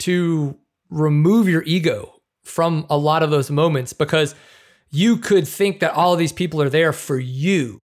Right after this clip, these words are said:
And I don't want them to be here for me. I want them to be here for what we do, which, again, if it's just entertain and or educate, awesome. Or if in this, this case, we get a chance to sell you a utility can caddy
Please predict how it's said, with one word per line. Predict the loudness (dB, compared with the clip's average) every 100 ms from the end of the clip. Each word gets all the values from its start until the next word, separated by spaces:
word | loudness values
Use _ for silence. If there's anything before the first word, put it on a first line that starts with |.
| -4
And | -4 -4 -4
I | 0
don't | 2 0 -2
want | 0 0 0 -2
them | -2 -2
to |
be | -2 -2
here | 0 0
for | -2 -4 0 2 2
me. | 0 0 0 0
I | 0
want | 0 0 0
them | -2
to |
be | -2 0
here | 0 0 -4 -20 _
for | -10 2 4 6 4 0 -12 _ _ _
what | -4 2 0 0 -4
we | -4
do, | -4 -2 0 0 -2
which, | -2 -2
again, | 0 -2 -4 -4
if | -2 -2
it's | -4
just | -2 -4 -2
entertain | -2 0 0 0 0
and | 0 0 2
or | 2
educate, | 0 0 0 0 -2 -8 _ _ _ _ 0
awesome. | 2 2 -4 -10 -4 2
Or | 4
if | 4 2 0
in | 0
this, | 0 0
this | -4
case, | -2 -2 0 -2
we | -2
get | -2 -2
a |
chance | -2 -4 -4
to | -8
sell | -4 0 0
you | 0 -2 -4
a |
utility | -4 -2 -2 0 0
can | -2 -2
caddy | 0 0 0